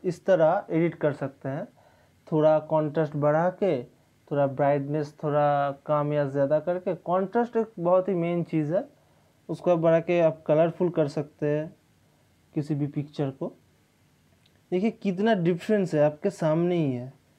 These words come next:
ठीक है। तो दोस्तों, आज तो मैं एडिट नहीं कर पाया, उसके लिए सॉरी फिर से एक बार। पता नहीं ऐसा क्यों होता है मेरे साथ ही। तो दोस्तों, अगर इस वीडियो को अब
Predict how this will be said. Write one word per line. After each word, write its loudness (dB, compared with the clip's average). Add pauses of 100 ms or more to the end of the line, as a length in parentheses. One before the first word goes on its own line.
(220)
ठीक -6
है। -8 (880)
तो -2
दोस्तों, 2
आज 2
तो 0
मैं 0 (100)
एडिट 0
नहीं 0
कर 2
पाया, 2
उसके -2
लिए 0
सॉरी 0
फिर -2
से -4
एक -6
बार। -2 (340)
पता 0
नहीं 0
ऐसा 0
क्यों 0
होता 0
है 0
मेरे -4
साथ -10
ही। -8 (1000)
तो -6
दोस्तों, 0 (260)
अगर 4
इस 2
वीडियो 2
को -4
अब 4